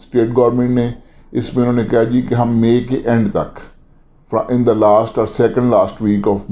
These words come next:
May, हम एक सौ बीस international students को या और other migrants को Victoria में बुलाने की plan रखते हैं और हमारे पास उसका quarantine plan भी मौजूद है। ये सारी चीज़ें बता रही हैं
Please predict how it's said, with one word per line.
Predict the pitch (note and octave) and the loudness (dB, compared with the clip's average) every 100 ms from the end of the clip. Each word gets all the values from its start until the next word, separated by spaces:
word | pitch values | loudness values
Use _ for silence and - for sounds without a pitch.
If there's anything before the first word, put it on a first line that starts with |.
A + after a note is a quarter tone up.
| G2+ | 2
May, | G2 G2 G2 - - | 2 0 -6 -18 -8
हम | G#2+ A#2 A#2 | -4 0 0
एक | G#2 | 0
सौ | - G#2+ | -2 -2
बीस | A2 G#2 G#2+ | 0 0 0
international | G2+ G2+ G#2 G#2+ | 0 0 -2 -4
students | G2+ G2+ G2+ G2+ G2+ | -8 -4 -2 -2 -2
को | - F#2 F2+ - _ _ _ - | -4 -4 -4 -8 _ _ _ -6
या | A2+ G#2+ G#2 | -2 0 2
और | G2+ G#2+ - | 2 0 0
other | A#2+ B2 | 0 0
migrants | A2+ G2+ F2+ G2+ G2+ - | 0 0 0 0 0 -2
को | G2+ F2+ F#2 - _ _ - | -4 -4 -6 -16 _ _ -8
Victoria | G#2+ - A#2 A2+ G#2+ G2+ | -8 0 2 2 2 2
में | G2+ F#2+ F#2 F2+ | 2 0 -2 0
बुलाने | G#2 G2+ A2 | 2 2 0
की | G2+ G#2 G#2 G2+ - - - - - _ _ - | -4 -2 -2 -2 -8 -20 -20 -20 -20 _ _ -4
plan | A#2+ G#2+ G#2 | 0 2 2
रखते | G2+ - A#2+ | -2 -4 -4
हैं | B2 A#2 A2 - - | -2 -2 -6 -12 -2
और | G2 G#2 | 0 0
हमारे | G#2 G2+ G#2 G#2+ | 2 2 2 2
पास | G#2 G2+ G#2+ | 0 -2 -4
उसका | G2+ - G#2+ G2+ | -10 -2 2 2
quarantine | - - G#2 G#2 G2+ G2 G2+ | -2 -4 -2 0 -2 0 0
plan | G2 F#2+ F#2+ | 0 -2 -2
भी | F#2+ | -2
मौजूद | F2 E2 D#2 C#2+ C#2+ | -2 -2 -4 -6 -8
है। | - _ _ _ _ _ _ _ | -14 _ _ _ _ _ _ _
ये | C3 | -2
सारी | C#3 E3 F3+ | 0 2 2
चीज़ें | D3+ D3 D3 | 0 0 2
बता | C3+ G#2 F#2 | 0 2 0
रही | F#2+ F#2+ | 0 -4
हैं | E2+ C#2+ | -4 -8